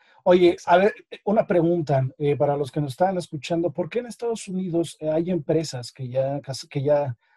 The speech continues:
Speaker 1: salieron a la, a, ya cotizaron en la bolsa, ¿no? Lo que comentabas, el I P O, es cuando una, una empresa cotiza en la bolsa en Estados Unidos. ¿Por, por qué aquí en México, digamos que todavía estamos en pañales,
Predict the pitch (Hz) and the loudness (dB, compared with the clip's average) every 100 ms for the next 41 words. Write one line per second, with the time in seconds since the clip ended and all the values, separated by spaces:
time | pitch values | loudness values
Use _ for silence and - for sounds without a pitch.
0 | _ - - 139 147 147 135 123 123 123 | _ -6 0 2 2 2 0 0 -4 -4
1 | 135 135 147 180 147 175 165 143 123 120 | -4 -2 -2 -4 0 2 2 2 -2 -4
2 | 135 117 113 143 151 139 127 120 135 127 | -6 -8 -4 -2 -2 -4 -4 -2 -2 -2
3 | 123 120 123 139 127 165 139 127 117 123 | -6 -8 -6 -4 -4 -4 -6 -6 -6 -6
4 | 123 113 135 123 117 135 123 120 123 - | -8 -8 -8 -8 -6 -6 -6 -10 -16 -20
5 | 117 - 120 120 135 120 156 - _ 120 | -20 -16 -12 -10 -10 -8 -10 -10 _ -18
6 | 107 120 123 127 127 147 - _ _ _ | -12 -12 -10 -10 -8 -10 -12 _ _ _
7 | _ _ _ _ _ - - 180 160 220 | _ _ _ _ _ -12 -4 -4 0 -2
8 | 240 226 226 214 202 - 185 190 - _ | 0 0 0 -2 -8 -4 -4 -4 -8 _
9 | _ _ 156 156 175 190 - 135 175 170 | _ _ -2 0 0 -2 -6 -4 -2 0
10 | 165 160 175 160 165 - - 131 127 123 | -2 -2 -4 -2 -4 -8 -8 -6 -4 -6
11 | 120 120 117 117 - 127 143 143 143 190 | -8 -12 -14 -12 -6 -2 -2 -2 -2 -6
12 | - | -10